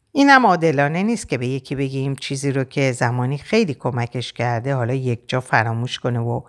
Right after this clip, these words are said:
به یک سو بگذاره. می‌دونم که هدف نهاییتون همینه، اما قرار نیست الان مستقیم سر پلهٔ آخر بپریم. چون هنوز آمادگی اون مرحله رو ندارید.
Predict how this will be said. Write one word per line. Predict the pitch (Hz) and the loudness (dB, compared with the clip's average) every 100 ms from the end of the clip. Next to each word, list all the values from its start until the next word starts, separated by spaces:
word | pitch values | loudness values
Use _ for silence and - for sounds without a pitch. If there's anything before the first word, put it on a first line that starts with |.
| - _ _ - | -18 _ _ -2
به | 160 | 2
یک | 151 - | 2 0
سو | - 175 | -4 -4
بگذاره. | 147 165 - - 123 - _ _ _ _ _ _ _ _ _ _ _ _ | -2 -4 -6 -6 -6 -8 _ _ _ _ _ _ _ _ _ _ _ _
می‌دونم | 415 285 202 170 | 4 6 8 6
که | 170 185 | 4 4
هدف | 185 175 - | 4 2 0
نهاییتون | 180 151 139 131 160 - 185 | -2 0 0 -2 -4 -4 -4
همینه، | 185 185 131 113 113 | 0 0 0 -8 -8
اما | 131 143 | -4 -2
قرار | 151 131 156 | 2 2 4
نیست | 208 269 - | 2 -2 -2
الان | 151 131 131 | -2 -2 -2
مستقیم | 127 123 - 127 143 165 | -4 -6 -2 -2 -2 -4
سر | - 143 139 | -2 -2 -2
پلهٔ | 139 120 127 | -4 -2 -2
آخر | 123 123 - 127 | -2 -4 0 -2
بپریم. | 120 131 - 117 - - _ _ _ _ _ _ _ _ | 0 -6 -4 -4 -4 -12 _ _ _ _ _ _ _ _
چون | - 220 | 2 6
هنوز | 196 185 196 | 6 4 0
آمادگی | - 147 135 131 139 170 | 0 0 0 -2 -4 -2
اون | 202 190 | -4 -2
مرحله | 143 120 120 127 143 | -2 -2 -2 -4 -2
رو | 175 | 0
ندارید. | 214 208 175 120 113 - | 0 2 0 -2 -6 -10